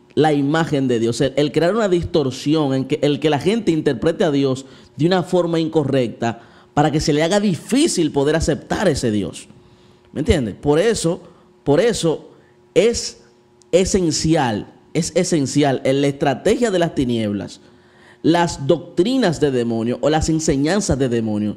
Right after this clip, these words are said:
que como dice la Biblia, Satanás se disfraza de ángel de luz. Son doctrinas que parecen de Dios, pero no son de Dios. Son doctrinas que parecen acercarte a Dios, pero realmente te están alejando de Dios.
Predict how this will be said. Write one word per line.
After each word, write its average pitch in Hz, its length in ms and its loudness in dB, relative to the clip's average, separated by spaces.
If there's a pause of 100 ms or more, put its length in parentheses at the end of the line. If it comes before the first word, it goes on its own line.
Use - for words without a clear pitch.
(360)
que 123 100 -2
como 143 200 2
dice 160 180 0
la 170 100 2
Biblia, 151 280 2
Satanás 135 380 -2
se 180 80 2
disfraza 156 640 -2
de 127 100 0
ángel 131 300 0
de 127 100 0
luz. 165 260 -2 (220)
Son 180 220 0
doctrinas 202 500 0
que 180 140 0
parecen 214 560 0
de 202 120 0
Dios, 143 480 0 (400)
pero 147 240 2
no 180 160 0
son 147 200 0
de 123 140 0
Dios. 95 200 -4 (720)
Son 208 220 0
doctrinas 220 380 2
que 190 160 0
parecen 226 680 0
acercarte 190 640 2
a 175 80 4
Dios, 147 400 0
pero 147 180 2
realmente 160 480 0
te 139 140 -2
están 156 380 -2
alejando 151 720 2
de 101 160 -2
Dios. - 360 -8